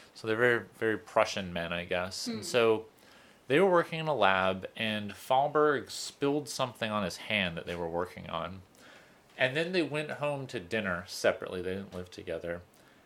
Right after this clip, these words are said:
Speaker 1: And Fahlberg was eating dinner and accidentally tasted his hand, which seems strange that you would work in a chemical laboratory and not even wash your hands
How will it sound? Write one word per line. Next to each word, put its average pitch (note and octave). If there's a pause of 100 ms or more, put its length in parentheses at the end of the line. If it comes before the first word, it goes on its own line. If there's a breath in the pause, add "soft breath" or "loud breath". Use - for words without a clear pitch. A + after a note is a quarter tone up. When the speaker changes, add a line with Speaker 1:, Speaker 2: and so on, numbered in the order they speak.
(220 soft breath)
Speaker 1:
And B2
Fahlberg D3+
was C3 (100)
eating C#3+
dinner A#2
and G2+
accidentally B2+
tasted D3+
his A#2+
hand, F#3 (240 soft breath)
which C3+
seems A#3+
strange D#3+
that -
you B2+
would A#2+
work C#3+
in C3+
a G#2+
chemical D3
laboratory F#2+
and G2+
not C#3+
even B2+
wash A#2
your G2
hands G2